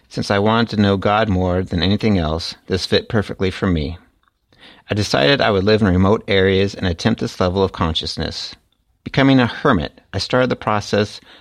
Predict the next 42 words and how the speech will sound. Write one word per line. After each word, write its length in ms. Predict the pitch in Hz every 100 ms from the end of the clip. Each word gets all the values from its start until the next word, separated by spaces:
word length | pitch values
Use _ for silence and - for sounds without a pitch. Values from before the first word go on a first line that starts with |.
| -
of 120 | 110
eliminating 580 | 113 127 120 117 117 113
the 120 | -
heavy 540 | - 131 131 131 131 - _ -
or 80 | 90
low 260 | 92 117
vibrational 600 | 104 101 104 110 - 117
foods, 640 | - 98 87 87 90 - - - _ _
including 420 | - - 95 90
meats 240 | 90 95 -
and 120 | 90
grains. 560 | 87 80 87 85 - - _ _ _ _ _ _ _ _ _ - - -
I 120 | 101
also 280 | 104 117 117
wanted 320 | 104 98 95
to 80 | 85
stop 360 | - 87 87 -
eating 220 | 95 90
vegetables, 720 | 110 107 - 85 78 73 - - _
which 220 | - -
left 220 | 101 -
me 100 | 110
with 100 | 104
a 80 | 107
diet 320 | 104 92 90
of 100 | -
only 180 | 92 90
fruits 400 | - - 87 -
and 200 | - 87
nuts. 480 | 82 - - - - _ _ _ _ _ _ _ _ - _
Finally, 420 | 127 143 143 120
I 80 | 104
decided 380 | 98 - 110 104
to 40 |
get 160 | 104 113
away 240 | 101 98
from 200 | - 90
all 240 | 95 104 -
acid-forming 680 | 104 - 104 - 104 110
foods 360 | 113 92 85 85
as 140 | 92
well, 400 | 101 110 78 90